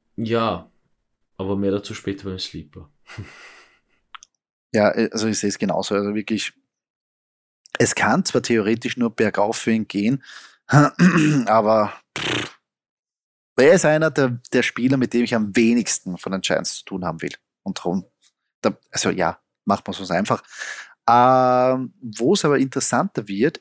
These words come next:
Speaker 2: ist der Value-Pick von den Giants, und zwar ein gewisser Kadarius Toney, ähm, wo wir beide, ähm, denselben Spieler ausgewählt haben. Und ich finde, der ist ein sehr interessanter Mann, hat letztes Jahr gezeigt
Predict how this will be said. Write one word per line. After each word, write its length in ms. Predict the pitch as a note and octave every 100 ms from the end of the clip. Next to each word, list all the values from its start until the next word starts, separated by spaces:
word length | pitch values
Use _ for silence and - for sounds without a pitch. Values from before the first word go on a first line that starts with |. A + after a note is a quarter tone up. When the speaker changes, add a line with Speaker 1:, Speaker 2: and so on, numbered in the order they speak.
| _
Speaker 2:
ist 420 | A#2+ G3 - -
der 220 | B2+ - -
Value-Pick 920 | G#2 D#3+ B3+ F3 - - - - - _ _
von 440 | - G2+ F#2 F2 - G2+ G#2
den 180 | G2
Giants, 460 | F#2 - - B2 -
und 160 | B2+ -
zwar 260 | G2+ A#2+
ein 140 | B2 A2+
gewisser 380 | G#2 G#2 -
Kadarius 600 | D#3+ C#3 D3+ F#3 G3+ -
Toney, 560 | - A3+ C4 A2 G2+ G2+ _ - - - -
ähm, 520 | A2+ A2+ A2 A2 A2 -
wo 140 | A2
wir 140 | A#2+
beide, 440 | A2+ G2+ A2+ C#3+ C#3+
ähm, 680 | A#2 A#2+ A#2+ A#2+ A#2+ A#2+ _ _
denselben 320 | A2+ A2 A2+ A2+
Spieler 300 | - A2+ A#2
ausgewählt 400 | - A#2+ A2+ G#2
haben. 180 | A#2+ F#3 - - - -
Und 260 | A#2 C3 -
ich 100 | -
finde, 320 | - C3 F3
der 220 | - G2+
ist 100 | C#3
ein 80 | B2+
sehr 200 | - G2+
interessanter 440 | G2 - F#2 -
Mann, 240 | G2 A2 A#2+
hat 120 | G#2
letztes 340 | G#2+ - A#2+
Jahr 200 | A2+ A2
gezeigt 540 | - A#2+ A2 G#2+ -